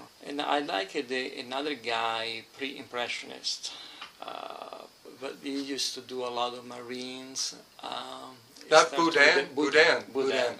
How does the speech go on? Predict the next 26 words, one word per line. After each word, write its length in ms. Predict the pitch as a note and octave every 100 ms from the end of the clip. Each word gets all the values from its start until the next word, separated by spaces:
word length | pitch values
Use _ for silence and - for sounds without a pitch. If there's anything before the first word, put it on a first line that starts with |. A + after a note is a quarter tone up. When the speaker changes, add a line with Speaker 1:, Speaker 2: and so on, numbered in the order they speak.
| -
Speaker 1:
yes. 440 | - A#2+ - - -
Speaker 2:
I, 40 |
you 60 | F3+
know, 140 | D#3+
that's 240 | D#3 D3+
funny 280 | - F3 E3
because 360 | C3 B2+ C3+ -
I 100 | C#3+
was 140 | D3+
going 280 | - D3 C3+
to 280 | - D3 -
ask 400 | D3+ F#3+ G3+ -
you 160 | C3+ A#2+
about, 480 | A2+ A#2+ A2+ A#2 - - - - - -
Speaker 1:
Yeah. 60 | B2+
Speaker 2:
uh, 200 | A#2 A#2+
Boudin, 500 | B2+ B2+ B2 A#2+ A#2+
because 520 | B2+ B2 - B2+ A#2 - - - - -
now 160 | C3+
Boudin 480 | B2+ D#3 D#3+ F#3 G3
was 180 | F3 C3+
a 60 |
French 460 | C#3 - D3 C#3+ -
painter, 460 | C3+ C3 B2+ B2+ -
sort 260 | - E3+
of 220 | D#3+ D3